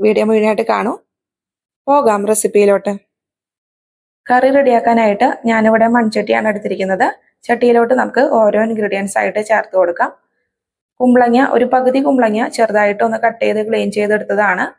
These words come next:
അത് നമുക്ക് ചേർത്ത് കൊടുക്കാം. ചെറിയ കുമ്പളങ്ങയാണെങ്കിൽ ഒരു കുമ്പളങ്ങ നമുക്ക് എടുക്കാം ട്ടോ, തീരെ ചെറുതാണെങ്കിൽ.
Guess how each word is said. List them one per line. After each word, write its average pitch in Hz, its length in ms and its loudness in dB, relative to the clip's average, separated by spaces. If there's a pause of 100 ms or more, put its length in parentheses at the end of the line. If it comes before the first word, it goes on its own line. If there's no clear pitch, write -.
അത് 220 160 -8
നമുക്ക് 214 280 -6
ചേർത്ത് 196 300 -2
കൊടുക്കാം. 185 260 -2 (360)
ചെറിയ 254 260 4
കുമ്പളങ്ങയാണെങ്കിൽ 240 600 0 (280)
ഒരു 247 160 0
കുമ്പളങ്ങ 214 440 0
നമുക്ക് 208 220 -6
എടുക്കാം 190 300 -2
ട്ടോ, 214 100 2 (420)
തീരെ 220 240 2
ചെറുതാണെങ്കിൽ. 180 520 0